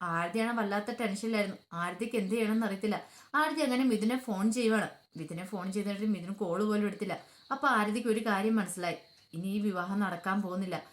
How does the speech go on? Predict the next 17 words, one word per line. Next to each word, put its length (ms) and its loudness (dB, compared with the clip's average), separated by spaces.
ആരൊക്കെ 400 2
എന്തൊക്കെ 300 0
ചെയ്യുമെന്ന് 320 2
പറഞ്ഞാലും 440 -2
മിഥുൻ 280 -2
താനും 260 2
ഒന്നാകുമ്പോൾ 360 0
എന്നുള്ള 220 0
സത്യം 300 -2
അറിഞ്ഞപ്പോൾ 280 -2
ആരതിക്ക് 420 -2
സഹിച്ചില്ല. 500 -4
എന്ത് 260 2
ചെയ്യണമെന്ന് 380 2
അറിയത്തില്ല, 340 4
വല്ലാത്തൊരവസ്ഥയിൽ 920 0
ആരതി. 460 -2